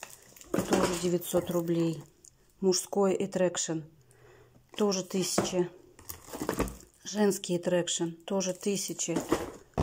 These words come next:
<clears throat> Ночная маска для лица. Тоже шестьсот, наверное, рублей. Череш. Ну, семьсот рублей. Скидку. Так, это я сыну заказала.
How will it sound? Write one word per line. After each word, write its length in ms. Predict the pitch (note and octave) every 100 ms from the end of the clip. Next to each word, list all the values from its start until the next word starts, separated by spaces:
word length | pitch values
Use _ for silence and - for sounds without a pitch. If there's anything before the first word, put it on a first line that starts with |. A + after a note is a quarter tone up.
| - - - - - - - - - -
<clears throat> 100 | - B3 G3 D3+ - - - _ - -
Ночная 460 | A3 G3+ - G#3 G3+
маска 340 | G#3 F#3+ -
для 160 | D#3+ E3+
лица. 340 | E3 - E3+
Тоже 480 | E3+ G3+ F#3 E3+ E3+ - - _ _ _ -
шестьсот, 440 | - F3+ - F#3 F#3
наверное, 400 | F3 E3+ E3 E3
рублей. 400 | D#3+ D#3+ D#3+ D#3 - - - - - - - -
Череш. 680 | - G#3+ F#3+ E3+ D#3+ - - - - - -
Ну, 160 | G#3
семьсот 540 | G#3 G#3 G3 - D#3+ E3
рублей. 420 | D#3+ D#3+ D#3+ D3+ - - - - - - - _ _
Скидку. 680 | - - - E3+ - E3 F3 - - - _ _ _ _
Так, 240 | - E3 D#3+
это 180 | F3 F3
я 160 | E3+
сыну 380 | D#3+ - G#3 G#3+
заказала. 760 | G#3+ - G#3+ G#3 G#3+ G#3 G#3